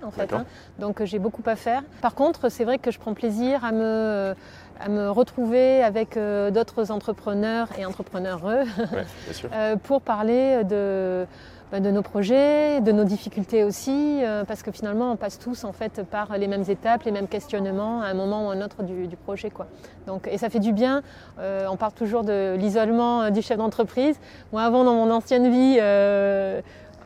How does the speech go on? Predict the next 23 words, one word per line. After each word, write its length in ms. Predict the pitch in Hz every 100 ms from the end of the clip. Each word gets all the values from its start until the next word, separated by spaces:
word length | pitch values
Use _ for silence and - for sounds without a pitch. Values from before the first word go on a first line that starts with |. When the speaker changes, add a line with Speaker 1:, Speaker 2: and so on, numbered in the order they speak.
| - -
Speaker 1:
on 120 | 233
en 100 | 233
parlait 500 | 240 226 247 277 277
et 40 | 240
justement, 340 | 262 262 277
je 60 | 226
leur 80 |
dis : « 140 | 214 226
Faites 160 | 196 196
attention, 600 | 233 262 247 285 285 294
ne 140 | 254 247
vous 220 | 233 247
restez 340 | 220 226 247
pas 120 | 254
isolés. » 340 | 254 240 254 277
Donc, 120 | 240
j'ai 100 | 240
quand 80 | 269
même 80 | 277
cette 180 | 254 208
culture 340 | 226 - 247
du 100 | 220
réseau, 340 | 214 208 214